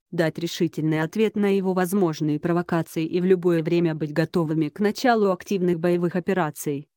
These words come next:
заявили в военном ведомстве Азербайджана.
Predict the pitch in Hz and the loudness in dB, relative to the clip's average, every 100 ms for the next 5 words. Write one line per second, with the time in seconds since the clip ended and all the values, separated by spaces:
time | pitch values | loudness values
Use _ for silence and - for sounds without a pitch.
0 | - 175 196 202 190 170 165 180 185 175 | -8 0 2 4 2 2 0 0 0 2
1 | 165 160 175 160 156 - 180 170 165 190 | 2 2 2 0 -2 0 2 2 2 2
2 | 170 170 165 160 151 139 | 2 0 -2 -2 -2 -2